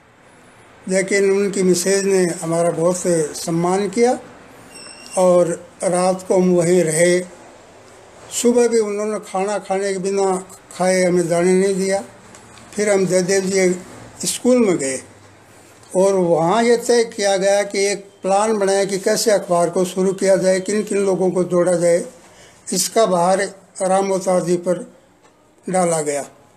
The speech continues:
ये उन्नीस सौ बहत्तर की जनवरी फरवरी की बात है। तभी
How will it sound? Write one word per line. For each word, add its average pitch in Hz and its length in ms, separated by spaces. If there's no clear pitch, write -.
ये 220 480
उन्नीस 233 360
सौ 233 100
बहत्तर 190 500
की 208 120
जनवरी 208 800
फरवरी 214 340
की 214 140
बात 190 360
है। 180 160
तभी 196 500